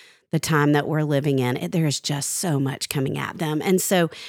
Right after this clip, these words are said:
for us to be able to understand and have compassion out of that understanding would be one thing. And I think the other, one of the things I read in my research was that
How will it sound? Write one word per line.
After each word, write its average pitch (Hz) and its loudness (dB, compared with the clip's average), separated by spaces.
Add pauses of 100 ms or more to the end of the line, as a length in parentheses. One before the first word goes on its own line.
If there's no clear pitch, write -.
(140)
for - -2
us 226 -2
to 214 0
be 185 4
able 175 6
to 165 2
understand 180 2
and 214 4
have 165 0
compassion 165 0
out 190 2
of 185 0
that 185 0
understanding 175 0
would 185 0
be 185 0
one 185 2
thing. 190 2 (380)
And 269 2
I 294 4
think 247 0
the - 4
other, 156 4
one 165 4
of 165 2
the 165 2
things 151 0
I 143 2
read 143 2 (540)
in 160 4
my 135 6
research 147 0
was 143 2
that 139 2